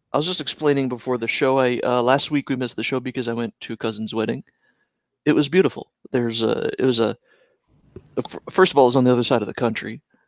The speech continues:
so it was like a seven-hour flight followed by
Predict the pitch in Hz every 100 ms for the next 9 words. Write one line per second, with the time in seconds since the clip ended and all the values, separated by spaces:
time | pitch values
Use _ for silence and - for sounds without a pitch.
0 | _ - 117 113 107 107 - - - _
1 | _ - - 147 143 139 131 123 - 131
2 | 131 117 117 113 107 110 98